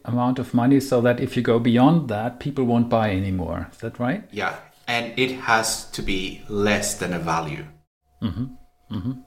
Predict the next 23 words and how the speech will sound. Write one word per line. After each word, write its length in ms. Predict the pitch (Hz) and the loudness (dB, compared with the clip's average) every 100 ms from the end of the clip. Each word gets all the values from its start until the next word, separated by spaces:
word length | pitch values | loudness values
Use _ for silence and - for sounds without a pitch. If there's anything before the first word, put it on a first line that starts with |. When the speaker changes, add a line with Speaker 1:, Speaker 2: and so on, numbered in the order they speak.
| _ | _
Speaker 2:
Because 320 | 107 107 101 | -6 -6 -4
if 180 | 107 - | -8 -8
you 220 | 110 107 - _ _ _ | -10 -10 -18 _ _ _
pay 200 | 123 113 | -6 -6
for 240 | 110 117 107 | -6 -4 -2
something 720 | - 123 110 107 98 92 95 - _ _ _ _ _ _ | 0 0 -2 -4 -8 -8 -10 -18 _ _ _ _ _ _
more 220 | 107 107 | -6 -2
than 180 | 104 101 | -2 -4
its 220 | 82 - - | -4 -4 0
value, 680 | 95 123 113 82 92 - - | 2 2 0 -2 -4 -6 -8
that 220 | 90 - | -6 -4
your 100 | 87 | -4
personal 460 | - 98 - 92 | 0 0 0 -2
value, 360 | 82 95 85 82 | 2 2 2 -4
your 80 | 87 | -4
subjective 560 | - 82 - - - 90 | -4 -4 -6 -6 -6 0
value, 400 | 101 131 113 120 | 4 4 2 0
Speaker 1:
Yeah. 60 | 143 - _ _ _ - | -4 -12 _ _ _ -8
Speaker 2:
you 100 | 107 | -2
have 220 | 101 - | -2 -2
either 220 | 98 92 | -4 -4
buy 320 | - 95 98 | 0 2 2
remorse 600 | 117 113 98 139 - - | 2 0 0 0 -4 -8